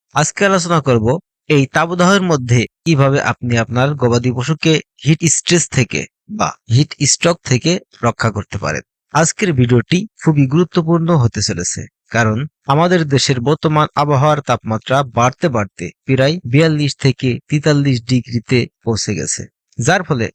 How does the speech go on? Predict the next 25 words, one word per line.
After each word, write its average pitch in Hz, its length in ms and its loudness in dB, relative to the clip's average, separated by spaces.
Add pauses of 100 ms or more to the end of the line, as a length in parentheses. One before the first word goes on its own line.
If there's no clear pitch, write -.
(240)
খামারের 175 460 2
গরু 156 160 4 (100)
মহিষের 143 400 4 (300)
শ্বাসকষ্ট 143 540 -4 (260)
ও - 20 0 (280)
হাঁপানি 160 380 0 (100)
বেড়ে 127 220 2 (140)
খাবার 131 320 2
খাওয়া 151 200 0 (120)
কমিয়ে 123 360 0
দিচ্ছে, - 280 -4 (360)
স্ট্রোকের 156 400 0
ঝুঁকি 131 220 0
বেড়ে 156 240 4
যাচ্ছে 165 280 0 (160)
এবং 113 160 -2 (340)
গরু 127 180 2 (160)
স্ট্রোক - 280 -2
করছে, 90 280 -6 (480)
যার 165 300 0
ফলে 139 180 0 (180)
অনেক 143 260 -2
খামারের 117 420 -2
স্বপ্ন 147 240 -2 (360)
নিমিষেই 131 440 0